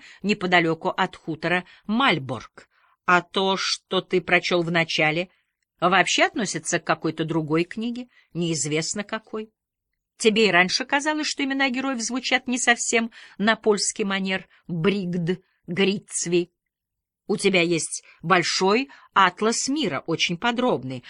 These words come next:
В указателе географических названий ты ищешь Пёткво. По-видимому, крупный областной центр, и Аагд,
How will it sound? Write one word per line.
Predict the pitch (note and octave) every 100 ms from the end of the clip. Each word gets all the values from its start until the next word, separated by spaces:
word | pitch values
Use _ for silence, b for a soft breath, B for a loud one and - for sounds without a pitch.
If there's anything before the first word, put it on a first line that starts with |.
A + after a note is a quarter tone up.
| B
В | D#3+
указателе | F#3 - C3+ D#3+ D#3+ F#3+ G#3 B B
географических | F3 F#3+ F3+ E3+ G#3 - - F#3 F3
названий | E3+ D3+ D#3 D#3+ F#3+ A3 b b _
ты | G#3
ищешь | F#3+ F#3+ F#3 - A#3+ - -
Пёткво. | E4+ D4+ - - - D#3 C3 G#2+ _ _ _ _ _ _ _ _ _ _
По-видимому, | E3 D3+ D3+ D#3 D#3+ E3
крупный | E3 E3 D3+ E3
областной | F3 F3+ - A#3
центр, | - D#4 G#3+ B2+ - _ _ _ _ _ _ F3
и | F#3+ -
Аагд, | F3 F#3+ C#4 B3+ B2 B2+ A2+ B2+